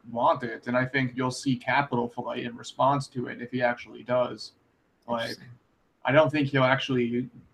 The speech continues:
Speaker 1: pull through with it. Like, a sixty percent tariff on China, which is, like, one of the things I've heard him, like, suggesting. Like,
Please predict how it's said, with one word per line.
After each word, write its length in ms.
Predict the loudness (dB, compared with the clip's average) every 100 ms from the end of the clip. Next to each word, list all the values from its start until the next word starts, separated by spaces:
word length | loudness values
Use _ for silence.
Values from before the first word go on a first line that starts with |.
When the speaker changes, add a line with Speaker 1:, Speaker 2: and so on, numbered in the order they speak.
| _
Speaker 1:
pull 220 | -2 0 0
through 280 | 0 2
with 160 | 0 -6
it. 200 | -14 -8
Like, 340 | -6 -6 -8 _ _ _ _ _ _ _ _
a 60 | -10
sixty 400 | -4 -4 -4 -2
percent 440 | 0 4 4 4
tariff 400 | 2 4 6 6
on 160 | 4 0
China, 580 | 0 0 2 2 0 -2
which 160 | -4 -2
is, 80 |
like, 120 | -2 2
one 140 | 2
of 80 | 2
the 60 |
things 260 | 0 -4 -2
I've 160 | -4 -4
heard 220 | -6 -4
him, 240 | -6 -8
like, 220 | -12 -10
suggesting. 680 | -10 -4 -4 -4 -8 -18 -8
Like, 280 | -6 -6